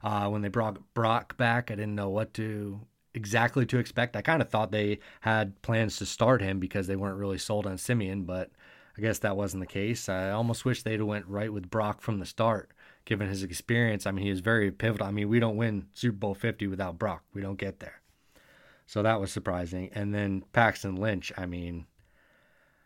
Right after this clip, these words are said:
I get into, uh, some social media battles with, uh, Paxton Lynch fanboys, whether they be Broncos fans or just Memphis fans. And,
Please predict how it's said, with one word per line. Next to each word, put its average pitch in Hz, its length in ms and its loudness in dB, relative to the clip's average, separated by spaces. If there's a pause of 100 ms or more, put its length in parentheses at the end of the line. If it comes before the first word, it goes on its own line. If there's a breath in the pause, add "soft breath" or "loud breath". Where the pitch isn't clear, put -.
(220 soft breath)
I 120 140 4
get 120 200 4
into, 107 540 2
uh, 95 480 0
some 110 220 -4
social 113 340 0
media 110 260 2
battles 101 460 2
with, 95 440 -4
uh, 98 200 -2
Paxton 98 420 -2
Lynch 95 240 -8
fanboys, 95 840 0
whether 95 160 -4
they 95 160 -2
be 98 120 -2
Broncos 95 380 -6
fans 95 340 -6
or 92 80 -4
just 95 220 -6
Memphis 98 460 -2
fans. 92 460 -4
And, 92 320 -8